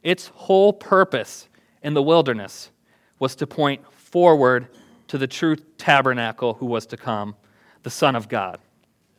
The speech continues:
End quote. Jesus cannot tabernacle among us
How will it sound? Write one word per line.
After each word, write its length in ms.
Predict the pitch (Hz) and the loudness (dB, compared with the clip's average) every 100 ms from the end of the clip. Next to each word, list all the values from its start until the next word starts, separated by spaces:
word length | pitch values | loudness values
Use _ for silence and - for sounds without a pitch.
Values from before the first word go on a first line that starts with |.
| _ _ _ _ _ _ _ - | _ _ _ _ _ _ _ -14
End 160 | 120 | -12
quote. 380 | - 113 98 - _ _ _ _ _ _ _ _ _ _ _ _ _ _ _ _ _ _ | -6 -6 -6 -12 _ _ _ _ _ _ _ _ _ _ _ _ _ _ _ _ _ _
Jesus 520 | 156 185 185 180 - _ - | -4 0 0 0 -4 _ -8
cannot 500 | 160 160 160 156 - _ _ _ - | -6 -2 0 0 -6 _ _ _ -4
tabernacle 840 | 175 196 156 123 120 117 - 120 | 4 4 4 2 0 -4 -2 -2
among 380 | 120 117 180 151 | -2 -2 -2 -2
us 380 | 104 110 - | -6 -10 -14